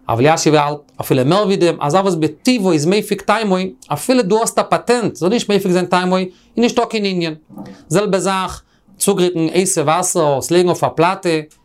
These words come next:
נישט טאק אין ענין, ווייל מיר דא לייגט חשמל, מיר דא לייגט די וואסער ווערט ווייניגער. נאר א זאך, וואס איז גלאטיק, צו עס מאכן פון נעכטן, דאס דארף מען מאכן פון נעכטן. פון דער פאר, זאגט דער משנה ברורה, זאגן בישעם די אחרונים,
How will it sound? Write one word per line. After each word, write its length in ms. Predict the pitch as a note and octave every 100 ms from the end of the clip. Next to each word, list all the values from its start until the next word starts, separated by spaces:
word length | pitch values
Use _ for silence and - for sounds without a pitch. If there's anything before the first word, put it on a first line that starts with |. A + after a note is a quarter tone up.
| _
נישט 200 | G#3+ G#3+
טאק 200 | A#3 A3+
אין 100 | A3
ענין, 320 | G#3+ G3 F#3 F3+
ווייל 180 | G3 F#3
מיר 120 | E3+
דא 80 | B2+
לייגט 240 | B2 B2
חשמל, 600 | D3+ D3 G3 G3+ F#3 F3+ F3+ _ _
מיר 100 | -
דא 60 | D#3+
לייגט 260 | D3+ D#3 D3+
די 100 | B2
וואסער 320 | B2+ B2+ D3
ווערט 180 | D#3+ D#3
ווייניגער. 540 | G#3+ G#3 F#3+ F3+ E3+ E3+ _ - _
נאר 180 | A#3+ B3
א 40 |
זאך, 200 | G#3+ B3 G#3+
וואס 200 | G#3 G3+
איז 160 | F3
גלאטיק, 600 | G3 B3+ D4+ D4+ G3 -
צו 140 | - G3+
עס 120 | G3+
מאכן 260 | A3 F3+ G3
פון 200 | F#3+ G3
נעכטן, 440 | A3 - E3 E3 D#3+ _ _ _ -
דאס 220 | A3+ G#3
דארף 180 | F#3+ F#3
מען 60 | F3+
מאכן 220 | E3 F3
פון 180 | F3 B2+
נעכטן. 260 | A2 - G#2+ _ _ _ _ _ _ _ _ -
פון 80 |
דער 100 | C#3+
פאר, 340 | C#3 F#3+ F#3+ E3+
זאגט 160 | E3+
דער 100 | F3+
משנה 220 | F3 F3 C3+
ברורה, 340 | E3+ F3 C#3+
זאגן 240 | D#3 F3+
בישעם 280 | D3 F3 F3+
די 80 | E3+
אחרונים, 460 | - A#2+ A#2 D3